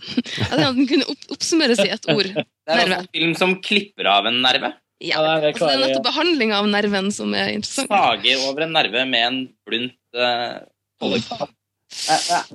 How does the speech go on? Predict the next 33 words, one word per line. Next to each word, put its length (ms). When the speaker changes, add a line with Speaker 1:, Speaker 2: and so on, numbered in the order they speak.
Speaker 2:
nei, 120
men, 100
Speaker 1:
Ai, 80
Speaker 2:
ja. 140
Speaker 1:
ai, 80
ai. 720
Speaker 2:
Men 160
det 180
som 140
jeg 180
synes 220
er 160
besnærende 420
med 140
den 100
filmen, 320
etter 220
å 80
ha 20
sett 200
den 160
flere 240
ganger, 240
så 100
synes 240
jeg 80
også 220
den 160
har, 160
i 160
tillegg 420
til 140
den 160